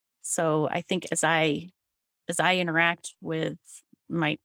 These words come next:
teammates, with the people that I work with and I spend so much time with, I always try to appreciate and understand what's going on with them, um, to the extent that they are sharing it.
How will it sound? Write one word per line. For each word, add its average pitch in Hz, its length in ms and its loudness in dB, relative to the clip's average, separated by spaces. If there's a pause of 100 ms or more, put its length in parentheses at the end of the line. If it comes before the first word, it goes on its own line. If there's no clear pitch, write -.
teammates, 190 500 -2
with 165 100 -6
the 165 60 -8
people 170 260 -8
that 156 120 0
I 160 80 0
work 170 260 -4
with 165 160 0
and 160 100 0
I 160 40 -4
spend 175 260 -4
so 175 100 -8
much 160 140 -6
time 180 260 -2
with, 160 180 -4 (120)
I - 140 0
always 190 280 4
try 175 280 4
to - 60 -2
appreciate 202 540 2
and 175 120 2
understand 170 760 0
what's 180 180 -2
going 160 200 2
on 156 280 2
with 143 100 -8
them, - 260 -2 (300)
um, 170 200 -4
to 185 100 -6
the 180 60 -2
extent 175 280 0
that 170 100 -2 (180)
they 175 220 2
are 165 100 0
sharing 180 440 0
it. 240 160 2